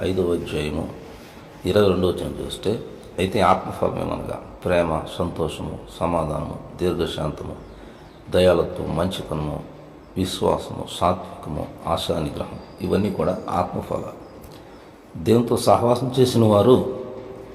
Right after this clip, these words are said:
ఇటు ఆత్మఫలాలు కలిగి ఉంటారు. ప్రియమైన వాళ్ళారు, దేవునితో సహవాసం లేకుండా మనంతటిగా మనం మంచివారుగా మార్పు చెందాలంటే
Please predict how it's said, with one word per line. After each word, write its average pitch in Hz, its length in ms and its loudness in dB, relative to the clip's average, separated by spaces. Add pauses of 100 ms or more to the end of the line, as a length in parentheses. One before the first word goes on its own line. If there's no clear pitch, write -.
(1000)
ఇటు 110 140 2
ఆత్మఫలాలు 101 640 6
కలిగి 90 260 0
ఉంటారు. 85 260 -2
ప్రియమైన 80 380 -6
వాళ్ళారు, - 380 -10 (540)
దేవునితో 104 360 2
సహవాసం 95 560 2
లేకుండా 87 480 -4 (960)
మనంతటిగా 98 440 4
మనం 92 240 4
మంచివారుగా 87 720 2
మార్పు 87 340 2 (100)
చెందాలంటే 80 800 -4